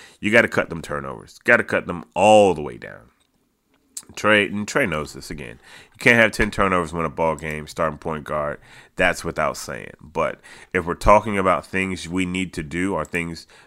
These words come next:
the Hawks need to do for next game, turnovers is number one. Number two, <sighs> you gotta punch back, man.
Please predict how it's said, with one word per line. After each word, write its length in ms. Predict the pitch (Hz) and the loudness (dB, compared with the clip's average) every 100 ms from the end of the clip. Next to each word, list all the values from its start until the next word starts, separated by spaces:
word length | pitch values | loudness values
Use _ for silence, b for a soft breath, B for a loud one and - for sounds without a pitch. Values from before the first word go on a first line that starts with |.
| - | -16
the 100 | - | 6
Hawks 340 | 147 214 - | 8 8 4
need 200 | 82 73 | -6 -8
to 60 | 71 | -12
do 360 | - 62 69 _ b b b | -16 -16 -18 _ b b b
for 160 | - | -4
next 260 | 87 85 - | -2 -2 -2
game, 420 | 92 95 95 - _ | 0 0 0 -6 _
turnovers 460 | - 113 107 95 87 | 2 4 6 2 -2
is 120 | 78 | -6
number 200 | 82 71 | -10 -10
one. 240 | 65 55 50 _ b b b b b _ _ _ _ - _ - - | -12 -16 -20 _ b b b b b _ _ _ _ -20 _ -20 -10
Number 300 | 107 113 104 | 0 2 2
two, 640 | - - - 190 156 85 - _ _ _ _ _ _ _ _ B B B B B B | -4 4 6 6 4 2 -6 _ _ _ _ _ _ _ _ B B B B B B
<sighs> 760 | B B B B B _ _ _ | B B B B B _ _ _
you 80 | |
gotta 220 | - 82 - | -18 -18 -16
punch 440 | - 85 71 - | -8 -8 -8 -4
back, 360 | 85 80 - 67 | 0 0 0 -14
man. 240 | 73 69 | -16 -16